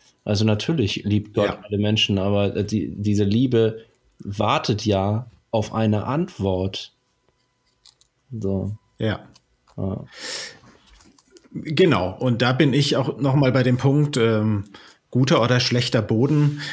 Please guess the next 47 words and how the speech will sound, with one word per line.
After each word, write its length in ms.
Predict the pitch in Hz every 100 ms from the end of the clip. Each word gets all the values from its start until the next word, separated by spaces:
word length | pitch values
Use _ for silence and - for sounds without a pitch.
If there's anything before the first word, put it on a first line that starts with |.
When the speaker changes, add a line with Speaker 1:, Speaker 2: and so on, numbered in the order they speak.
| -
Speaker 2:
Als 140 | - 151
ich 80 |
dann 120 | 196 151
drüber 200 | 147 131
nachgedacht 520 | 135 - 147 135 -
hab, 220 | 139 131
ähm, 500 | 104 123 117 110 104 - - _ - - 101
ja, 340 | 98 123 101 -
jetzt 160 | -
auch, 280 | 90 104 -
man 380 | 110 113 90 87
macht 260 | 123 123 131
es 80 |
ja 120 | 123 110
auch 100 | 120
immer 400 | 131 131 120 -
oft 260 | 120 -
erstmal 320 | - 117 123
an 80 | 113
sich 300 | 123 196 -
fest. 440 | - 135 170 - 123
Und 280 | 117 107 - - - - - -
wenn 80 | 98
ich 80 | 113
mir 80 | 156
überlege, 400 | 117 110 127 135
na, 180 | 110
welcher 220 | 110 107 107
Boden 380 | - 120 131
bin 140 | 123 104
ich 160 | -
denn 120 | - 156
jetzt, 240 | 139 -
muss 140 | 127
ich 140 | 127 101
auch 140 | 147
sagen, 580 | - 113 107 127 131 127 _ _ _ _ _ - - - -
ich 100 | -
hab 100 | -
im 60 |
Verlauf 320 | - 107 110 131
meines 260 | 113 107
Lebens, 580 | 107 107 117 - - - _ _ _ _ _ -
äh, 380 | 107 107 107 -
d-, 340 | - - -
d-, 300 | - - -
da, 340 | - 117 117